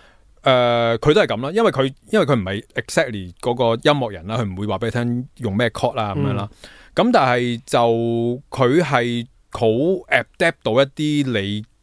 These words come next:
Speaker 1: 你 output 出嚟嘅嘢嘅，
Speaker 2: 嗯。
Speaker 1: 嚇。咁而嗰樣嘢係會令到大家好多互動，而，
Speaker 2: 嗯。
Speaker 1: 而去到即係有一啲唔同嘅進步嘅咁。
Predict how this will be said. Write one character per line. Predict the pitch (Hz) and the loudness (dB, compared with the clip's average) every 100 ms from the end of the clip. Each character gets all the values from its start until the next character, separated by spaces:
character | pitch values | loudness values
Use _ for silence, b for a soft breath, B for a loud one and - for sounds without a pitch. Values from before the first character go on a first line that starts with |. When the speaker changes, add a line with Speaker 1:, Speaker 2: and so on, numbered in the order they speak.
| - | -4
Speaker 1:
你 | 139 | 0
output | 147 175 - | 2 2 2
出 | 170 147 | -2 -2
嚟 | 87 | -4
嘅 | |
嘢 | 90 85 82 | -8 -10 -10
嘅， | 110 | -8
Speaker 2:
嗯。 | 135 117 | -8 -6
Speaker 1:
嚇。 | 107 98 B B B | -8 -10 B B B
咁 | 156 | 0
而 | 226 220 117 - | 0 -2 -2 -2
嗰 | - 214 | 2 2
樣 | 185 | 2
嘢 | 123 113 117 | -2 -2 -2
係 | 117 110 110 | 0 -2 -2
會 | 123 123 | 0 0
令 | 113 107 | 0 0
到 | 117 | -2
大 | 104 | 0
家 | 104 143 | 0 0
好 | 117 | 0
多 | 107 127 | -2 -2
互 | 110 87 | -2 -8
動， | 92 85 87 - | -12 -12 -14 -10
而， | 147 | -6
Speaker 2:
嗯。 | 135 117 113 - | -4 -6 -10 -10
Speaker 1:
而 | 104 101 101 123 120 | -6 -4 -2 0 0
去 | 117 | 2
到 | 113 110 113 | 0 0 0
即 | 165 | 2
係 | |
有 | 131 | 2
一 | 127 | 0
啲 | 147 127 | -2 -4
唔 | 90 | -6
同 | - 90 | -10 -8
嘅 | 98 | -8
進 | 101 98 | -6 -6
步 | 92 82 82 | -6 -8 -12
嘅 | |
咁。 | 80 | -14